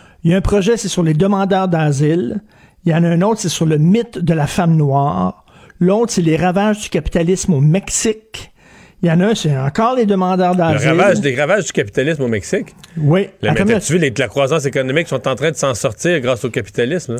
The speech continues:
Speaker 1: Non, les ravages de l'entreprise
Speaker 2: Bon.
Speaker 1: privée au Mexique. Un autre documentaire sur les demandeurs d'asile. Un sur les quartiers chinois à travers le monde. Un sur l'industrie du cinéma en Inde.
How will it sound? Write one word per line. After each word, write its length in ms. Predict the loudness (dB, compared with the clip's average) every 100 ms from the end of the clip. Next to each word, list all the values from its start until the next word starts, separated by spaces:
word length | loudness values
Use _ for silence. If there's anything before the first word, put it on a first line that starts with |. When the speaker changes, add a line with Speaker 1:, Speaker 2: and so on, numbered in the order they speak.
| -2
Speaker 1:
Non, 220 | 0 0
les 160 | 0 0
ravages 500 | 0 0 2 0 0
de 60 | 0
l'entreprise 520 | 0 0 0 0 -2
Speaker 2:
Bon. 40 |
Speaker 1:
privée 200 | 0 0
au 60 | 0
Mexique. 540 | -2 -4 -2 -2 -2 -2
Un 200 | 2 2
autre 400 | 0 -2 -4 -2
documentaire 500 | 0 -2 0 0 0
sur 100 | 0
les 60 |
demandeurs 380 | 0 0 0 0
d'asile. 560 | 0 0 0 0 0 -4 -14 -20 -6
Un 160 | -2 -2
sur 160 | 0 -2
les 80 |
quartiers 360 | -2 -4 -2 -2
chinois 420 | 0 2 2 0
à 100 | -2
travers 320 | -2 0 0
le 100 | 2
monde. 420 | 2 2 2 0 -2 -6 -20 -6
Un 220 | -2 0 -2
sur 240 | -2 0
l'industrie 540 | 2 2 0 -2 -2
du 100 | -2
cinéma 400 | -2 0 2 0 0
en 320 | 0 2 2
Inde. 540 | 2 2 2 2 0